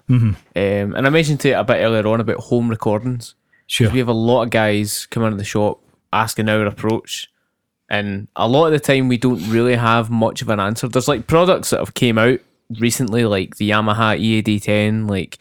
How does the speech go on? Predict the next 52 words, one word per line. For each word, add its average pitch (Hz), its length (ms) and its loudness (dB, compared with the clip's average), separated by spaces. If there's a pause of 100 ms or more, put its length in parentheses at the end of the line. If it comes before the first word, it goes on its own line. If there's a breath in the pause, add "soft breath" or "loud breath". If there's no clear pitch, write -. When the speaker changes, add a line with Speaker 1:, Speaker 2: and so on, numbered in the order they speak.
Speaker 1:
Okay. 131 240 -2 (120)
Speaker 2:
where 113 120 2
it's 104 80 -4
basically 120 400 2
like, 104 420 0
it's 113 160 -4
like 117 100 -4
a 113 60 -4
trigger 139 500 0 (280)
that - 100 -2
you - 80 -4
put - 200 -2
on 110 100 2
Speaker 1:
Yeah. 90 80 2
Speaker 2:
the 85 40 -2
bass 113 200 0
drum, 117 100 -2
but 104 100 0
it's 95 120 -2
also 113 220 -2
got 71 120 -4
a - 40 -4
microphone 123 420 -2
on 151 120 -4
the 147 60 -12
top 151 200 -6
of 156 100 -6
it. - 80 -10 (320)
Speaker 1:
Okay. 156 340 0 (180)
Speaker 2:
So 131 140 -2
it - 100 -8
picks - 260 -2
up - 140 -4
the 113 80 -4
full 120 280 0
kit. - 240 -2 (480 soft breath)
Speaker 1:
Yeah. 104 340 2 (140)
Speaker 2:
Um, 104 640 0 (100)
and 117 120 0
stuff 151 260 0
like 101 100 2
that 120 240 2
now 110 260 2
is 135 400 2
great, 120 520 0
but 104 280 2 (560)
some 117 220 -2
people 117 240 -2
maybe 104 240 0
just - 180 -8
don't 101 180 -4
have 98 500 -4